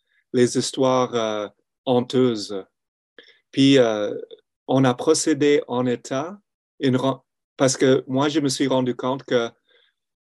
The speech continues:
mon personnage à moi, il devienne, euh, un peu neutre et pas trop intéressant. Peut-être c'était par jalousie, on avait tué le troisième père parce qu'il était le plus, euh, colorié.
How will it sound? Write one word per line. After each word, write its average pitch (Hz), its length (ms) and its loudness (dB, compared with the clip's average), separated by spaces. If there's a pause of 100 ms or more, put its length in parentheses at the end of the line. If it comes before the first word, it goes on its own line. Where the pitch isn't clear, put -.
(200)
mon 135 300 2
personnage 131 640 -2
à 123 80 -2
moi, 127 460 -4 (120)
il 120 140 -10
devienne, 123 580 2
euh, 107 300 -4 (640)
un 135 100 0
peu 156 160 4
neutre 131 480 0
et 113 260 0
pas 131 180 -6
trop 139 380 2
intéressant. 127 760 -2 (240)
Peut-être 135 340 4
c'était 131 300 2
par 127 200 2
jalousie, 131 720 0
on 120 140 -2
avait 117 280 -4
tué 143 360 0
le 120 120 0
troisième 120 540 -4
père 127 340 -6
parce 120 220 -8
qu'il 123 220 0
était 123 240 2
le 113 120 0
plus, - 480 -4
euh, 107 200 -4
colorié. 120 800 0